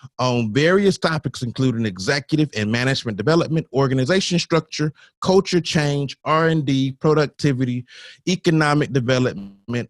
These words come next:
selection, promotion, performance appraisal, and career planning. His massive online, open online course, his mooc, Inspiring Leadership Through Emotional Intelligence, has over five hundred and ten thousand students enrolled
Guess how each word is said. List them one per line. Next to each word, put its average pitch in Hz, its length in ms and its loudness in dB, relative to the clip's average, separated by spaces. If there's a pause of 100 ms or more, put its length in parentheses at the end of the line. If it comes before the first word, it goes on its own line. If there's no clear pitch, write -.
selection, 143 640 -2
promotion, 127 560 0
performance 170 420 0
appraisal, 135 540 -2
and 113 180 -6
career 123 240 -2
planning. 127 460 -4 (340)
His 117 240 -2
massive 143 720 -2
online, 147 540 2
open 165 320 2
online 147 480 2
course, 123 280 0
his 131 160 0
mooc, 120 300 0 (340)
Inspiring 156 800 0
Leadership 143 540 0
Through 127 100 -2
Emotional 135 520 0
Intelligence, 127 440 0
has 120 200 0
over 113 340 0 (280)
five 156 320 0
hundred 147 300 -2
and 113 220 -4
ten 175 260 0
thousand 151 520 0
students 135 360 -2
enrolled 117 400 0